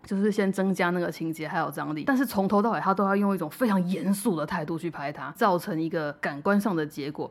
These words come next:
那通常他希望造成的结果就是使所有的客观性都成为你深刻的主观性，然而这个主观性呢，却带着非常强烈的疏离感，这个陌生感。呃，《Interstellar》或者是《Inception》，它都是这样子处理的，完全没有错。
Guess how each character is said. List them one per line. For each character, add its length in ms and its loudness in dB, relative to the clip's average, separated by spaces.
那 140 4
通 180 6
常 160 -2
他 160 -2
希 180 -2
望 140 4
造 120 4
成 140 -2
的 80 -2
结 120 -6
果 140 -2
就 100 0
是 140 2
使 160 -6
所 380 2
有 120 6
的 140 -4
客 220 2
观 200 -2
性 180 -4
都 120 2
成 200 -6
为 120 -2
你 120 -2
深 340 4
刻 180 4
的 120 0
主 200 -8
观 260 -6
性， 260 -8
然 180 4
而 60 4
这 100 2
个 100 6
主 160 0
观 200 0
性 140 0
呢， 140 0
却 160 0
带 180 0
着 80 -4
非 160 -2
常 140 -2
强 260 -8
烈 120 0
的 100 -4
疏 380 0
离 180 -2
感， 200 -10
这 100 -10
个 80 -6
陌 240 2
生 220 -8
感。 180 -10
呃， 180 -2
《Interstellar》 680 0
或 180 -2
者 120 -4
是 220 -10
《Inception》， 580 -10
它 160 -2
都 100 0
是 140 -2
这 100 -2
样 100 -4
子 100 -8
处 220 -12
理 100 -8
的， 160 -10
完 180 -6
全 160 -8
没 120 -4
有 120 -6
错。 220 -8